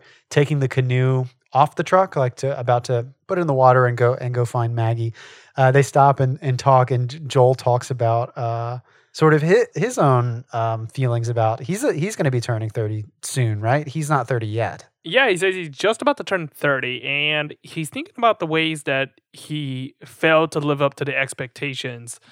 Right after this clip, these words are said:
Speaker 2: of himself, mostly. But I like his take on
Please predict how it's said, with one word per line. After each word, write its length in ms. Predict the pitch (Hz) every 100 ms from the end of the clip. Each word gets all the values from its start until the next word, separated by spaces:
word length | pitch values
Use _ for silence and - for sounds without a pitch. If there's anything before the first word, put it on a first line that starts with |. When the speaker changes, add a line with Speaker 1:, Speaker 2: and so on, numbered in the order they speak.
| _ _ _ _
Speaker 2:
of 460 | 147 131 127 135 _ -
himself, 640 | 147 135 - 160 120 -
mostly. 540 | 135 131 131 127 139 _ -
But 160 | 202 269
I 20 |
like 220 | 311 370
his 160 | 349 -
take 440 | - 175 117 - _ _
on 540 | 160 147 143 135 135